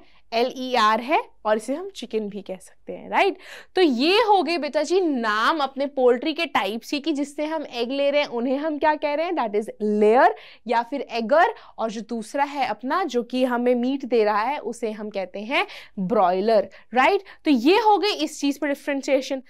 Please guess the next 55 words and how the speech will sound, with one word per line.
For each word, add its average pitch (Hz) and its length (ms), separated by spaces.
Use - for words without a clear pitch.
अब 370 240
दूसरी, 302 440
दूसरी 339 380
क्या 370 200
आ 339 40
जाएगी? 339 340
दूसरी 294 280
आ 359 100
जाएगी 339 300
भाई 392 180
अपने 294 340
इंडिया 269 280
से 349 140
कौन 320 260
बिलोंग 302 300
कर 277 100
रहा 269 100
है, 330 60
मतलब 330 300
नेटिव 247 580
स्पीशीज 320 480
कौन 302 240
सी 311 180
है 320 160
और 254 120
कौन 269 260
सी 302 140
हम 359 280
बाहर 254 380
से 269 180
लेके 202 340
आए 302 220
हुए 320 200
हैं। 302 120
तो 330 60
जब 311 240
इसकी 302 360
बात 349 340
करते 294 360
हैं 339 160
तो 320 80
देखो 254 240
यहाँ 285 140
कितनी 302 200
सुंदर 254 220
सुंदर 247 240
मुर्गियां 208 440
हैं 190 120
ना, 285 180
और 294 100
इन्हें 349 160
आपने 381 220
देखा 269 540
भी 339 140
होगा, 247 440